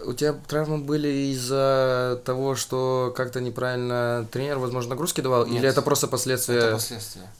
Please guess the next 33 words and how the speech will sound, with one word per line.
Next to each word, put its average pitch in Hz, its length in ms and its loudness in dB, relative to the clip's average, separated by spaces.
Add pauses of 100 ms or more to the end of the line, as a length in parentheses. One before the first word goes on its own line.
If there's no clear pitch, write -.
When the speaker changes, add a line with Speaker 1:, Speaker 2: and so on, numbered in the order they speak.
Speaker 1:
Последствия, 113 480 0
да? 113 200 -2
Speaker 2:
Да. 98 240 -6 (140)
Это 113 640 -6
травма 131 320 2
колена, 123 280 -4
это 110 120 -8
последствия 110 480 -8
аттестации 107 400 -8
на 101 80 -10
черный 143 300 -6
пояс, 139 380 -12 (360)
когда 117 280 -4
вам 113 140 -2
надо 104 440 -6
в 107 180 -12
длину 110 400 -6
два 120 200 -2
метра, 160 360 -4
в - 160 -12
ши-, 101 240 -10 (560)
вот, 92 160 -12
Speaker 1:
В - 40 0
ширину. 143 340 8
Speaker 2:
в 135 200 6
длину, 147 280 0
говорю, 113 240 -4
в 98 60 -10
высоту 127 340 -4
два 143 180 4
метра, 165 300 -4
в 98 80 -10
длину 120 440 -8